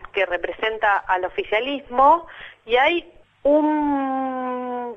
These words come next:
lo que sería para mí un archipiélago opositor, en el sentido de que no hay un liderazgo fuerte que nuclea ese polo, ¿no?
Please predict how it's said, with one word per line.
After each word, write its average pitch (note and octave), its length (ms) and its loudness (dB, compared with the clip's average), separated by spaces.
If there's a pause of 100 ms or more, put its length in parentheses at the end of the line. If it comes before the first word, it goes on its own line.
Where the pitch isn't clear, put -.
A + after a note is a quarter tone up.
(140)
lo A#3+ 220 0
que B3 380 0
sería C4 320 0
para B3 200 0
mí C4+ 100 -6
un D4+ 100 -2
archipiélago A3+ 1200 2
opositor, G3 720 0
en G#3 100 -2
el F#3 140 -4
sentido A3 320 0
de G#3+ 140 2
que F#3+ 120 -6
no G#3+ 60 0
hay A#3 120 0
un G#3 140 -2
liderazgo F#3+ 840 2 (560)
fuerte G#3 520 2
que F#3+ 380 0
nuclea F#3+ 640 0
ese F#3 220 -2
polo, D#3+ 400 2
¿no? A#3 360 2